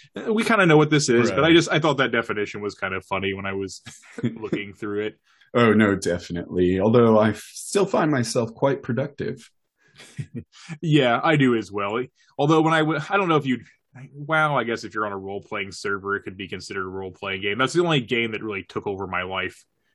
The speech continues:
Speaker 1: for an extended period of time. I don't think D and D has really done that. Although if we were playing in person,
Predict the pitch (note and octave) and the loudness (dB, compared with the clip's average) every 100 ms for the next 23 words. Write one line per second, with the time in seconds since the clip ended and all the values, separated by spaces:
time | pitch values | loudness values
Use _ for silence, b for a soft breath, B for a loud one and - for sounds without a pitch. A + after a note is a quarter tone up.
0 | _ _ G2 F#2 F2+ - F#2+ F#2 F2 - | _ _ -8 -8 -8 -8 -8 -8 -8 -4
1 | F#2+ F#2 F#2 E2 F#2+ G2 A2+ A2+ G#2+ F#2 | -4 -2 -6 -4 -2 0 0 0 -6 -8
2 | F#2+ F#2 F2+ F2 F2+ F2+ F2 F#2+ F#2 F2+ | -8 -6 -6 -8 -6 -6 -6 -8 -6 -6
3 | F2 b b b b _ G2+ G#2 C3+ E3+ | -8 b b b b _ 0 2 4 6
4 | E3 F#3 F3 D3+ G#3+ G3+ B2+ A2 C3 C3 | 6 6 6 4 2 2 0 0 0 0
5 | - G2 F#2 F#2+ | -2 -6 -8 -12